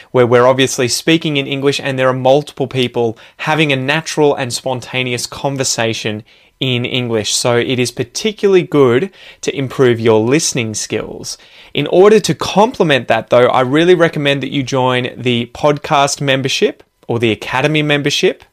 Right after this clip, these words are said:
at aussie english dot com dot A U, where you will get access to the full transcripts of these episodes, the P D Fs, the downloads,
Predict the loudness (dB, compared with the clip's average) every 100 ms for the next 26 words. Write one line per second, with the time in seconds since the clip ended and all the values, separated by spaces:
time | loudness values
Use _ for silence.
0 | _ -6 -2 0 2 0 -2 0 2 2
1 | -2 -6 _ _ 0 0 0 -2 -2 0
2 | 0 2 2 0 0 0 0 2 4 4
3 | 0 -2 -2 -4 -4 -6 -4 -4 -6 -6
4 | 0 2 2 -2 -4 -2 0 -4 -2 -2
5 | -2 -6 -12 -16 -8 -6 0 2 2 0
6 | -2 -2 0 2 0 -4 -10 0 2 4
7 | 4 0 -4 -2 0 2 2 0 0 -2